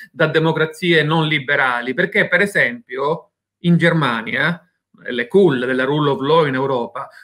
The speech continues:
c'è stata una legislazione contro la disinformazione che proprio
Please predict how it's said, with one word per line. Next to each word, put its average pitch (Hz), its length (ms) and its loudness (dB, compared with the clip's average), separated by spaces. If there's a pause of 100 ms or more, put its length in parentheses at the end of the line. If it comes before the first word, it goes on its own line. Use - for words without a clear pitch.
c'è 214 140 -4
stata 160 300 2
una 180 280 4
legislazione 160 1000 0
contro 180 440 0
la 135 100 -2
disinformazione 139 960 -6
che 185 240 0
proprio 254 800 4